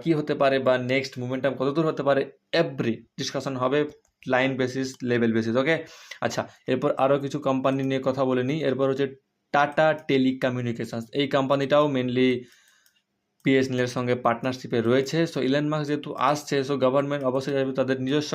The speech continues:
কোম্পানি বিএসএনএলকে, আহ, ইমপ্রুভমেন্ট করতে। কারণ Airtel বা Jio এরা কি করেন জানেন তো, এরা বিএসএনএল এর তৈরি টাওয়ারগুলো ইউজ করে, but বিএসএনএলকেই এরা তার রেন্ট দেয় না, অর্থাৎ প্রতি মাসের যে ভাড়া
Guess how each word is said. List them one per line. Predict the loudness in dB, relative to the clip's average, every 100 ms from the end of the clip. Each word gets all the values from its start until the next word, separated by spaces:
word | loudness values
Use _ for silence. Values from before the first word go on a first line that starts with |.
| -4
কোম্পানি | -2 -2 -2
বিএসএনএলকে, | 0 2 2 0 -2 0 2 0 0 -6 -20 -20 _ _ 0
আহ, | 4 6 4 2 -4 -8
ইমপ্রুভমেন্ট | -6 -2 -2 -2 -2
করতে। | -2 2
কারণ | 4 2 2 0
Airtel | 0 0 0 2
বা | 0 0
Jio | -2 0 2 2
এরা | 0
কি | -2
করেন | 0 0 0
জানেন | -4 -4
তো, | -4 0
এরা | 0 0
বিএসএনএল | 0 0 0 -2 0 2
এর | 0 0
তৈরি | -2 0 0
টাওয়ারগুলো | 2 2 2 0
ইউজ | 4 2 4
করে, | 2 2 2
but | 2 0
বিএসএনএলকেই | 2 4 4 4 2 4 4 4
এরা | 4
তার | 2 2 2 2
রেন্ট | 2 2 2
দেয় | 2
না, | 2 0
অর্থাৎ | 0 0 -4 -20 -20 -20 _
প্রতি | -2 0 2
মাসের | 2 0 0 -2
যে | -2 -2
ভাড়া | -2 2 2